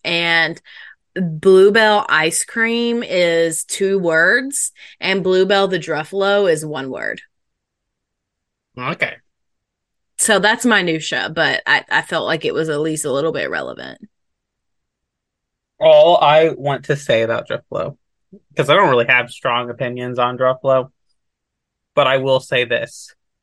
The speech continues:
Speaker 2: I have wanted to murder Solus, Dorian Pavis,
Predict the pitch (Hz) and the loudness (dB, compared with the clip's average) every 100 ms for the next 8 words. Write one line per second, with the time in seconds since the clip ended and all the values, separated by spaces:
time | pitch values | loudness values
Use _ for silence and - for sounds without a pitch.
0 | _ 135 131 147 156 156 - - 131 127 | _ 0 2 4 2 0 -6 -4 -4 -6
1 | 123 131 127 139 123 117 - _ _ _ | -6 -6 -6 -4 -2 -4 -8 _ _ _
2 | _ _ _ _ _ _ _ _ - 160 | _ _ _ _ _ _ _ _ -6 -4
3 | 131 120 123 123 123 127 135 127 - - | -4 -6 -10 -10 -4 0 2 0 -4 -10
4 | - _ _ _ _ _ _ _ _ _ | -14 _ _ _ _ _ _ _ _ _
5 | _ _ _ _ _ _ - - 123 123 | _ _ _ _ _ _ -12 -2 0 0
6 | 135 143 - - _ _ _ _ _ _ | -4 -6 -16 -20 _ _ _ _ _ _
7 | _ 143 127 135 131 - 127 123 131 - | _ -2 0 0 -2 -2 -2 0 -2 -6
8 | - | -20